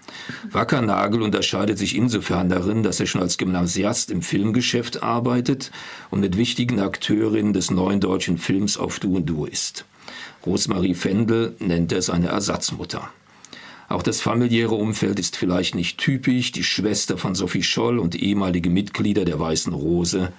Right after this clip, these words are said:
sind um ihn. Auch sein Stiefvater gehörte zu diesem Kreis. An den befreienden Aufbrüchen der Zeit ist er früh beteiligt. Kaufhausbrände, Vietnam-Massaker,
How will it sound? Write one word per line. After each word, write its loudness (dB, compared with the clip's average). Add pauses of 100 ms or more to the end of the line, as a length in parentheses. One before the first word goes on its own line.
sind -2
um -2
ihn. -8 (500)
Auch -2
sein -2
Stiefvater 0
gehörte 0
zu -6
diesem -2
Kreis. -6 (1600)
An -2
den 4
befreienden 2
Aufbrüchen 0
der 0
Zeit -2
ist -2
er -2
früh -2
beteiligt. -4 (180)
Kaufhausbrände, 0
Vietnam-Massaker, 0